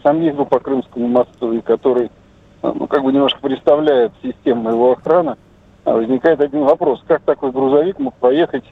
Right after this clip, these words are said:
мимо системы обнаружения взрывчатки? Там есть специальные, с двух сторон стоят, э,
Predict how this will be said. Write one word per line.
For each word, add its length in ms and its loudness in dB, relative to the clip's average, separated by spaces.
мимо 560 2
системы 440 0
обнаружения 1040 0
взрывчатки? 680 -2
Там 220 2
есть 220 -2
специальные, 1120 0
с 20 -12
двух 200 0
сторон 520 0
стоят, 380 2
э, 1500 0